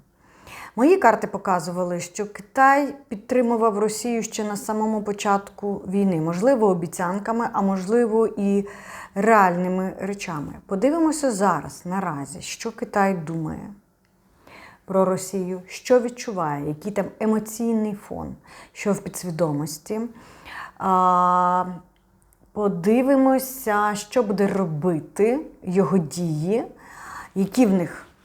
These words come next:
будуть в майбутньому дії один до одного, м, мінімум якого вони можуть у співпраці, у взаємодії своїй досягнути, досягти, і максимум. Отже, поїхали.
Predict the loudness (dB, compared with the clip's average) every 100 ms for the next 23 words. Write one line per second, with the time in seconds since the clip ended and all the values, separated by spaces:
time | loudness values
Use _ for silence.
0 | -4 0 2 0 -2 -10 -20 -20 _ _
1 | -2 2 4 4 2 0 -6 -8 -8 -4
2 | 0 0 -2 -4 -2 -2 2 2 2 0
3 | -2 0 2 2 2 -4 -18 -20 -20 -12
4 | -6 -2 0 2 0 -2 4 6 8 8
5 | 6 4 2 2 0 2 0 0 -2 -2
6 | -2 -2 -6 -10 _ _ -8 -6 -6 -4
7 | -4 -2 6 8 8 4 -2 -6 -4 -4
8 | 2 4 4 2 0 -2 -4 -6 -6 -4
9 | -6 -8 -8 -8 -6 -8 -6 -8 -8 -14
10 | -18 -6 -4 -2 -4 -4 -6 -6 -2 0
11 | 0 -4 -6 -6 -8 -14 -16 -18 -20 _
12 | -20 -20 _ -20 -20 _ _ _ _ _
13 | _ _ _ _ -20 -20 _ _ _ _
14 | _ _ _ _ _ _ 0 2 2 2
15 | 0 0 -6 -10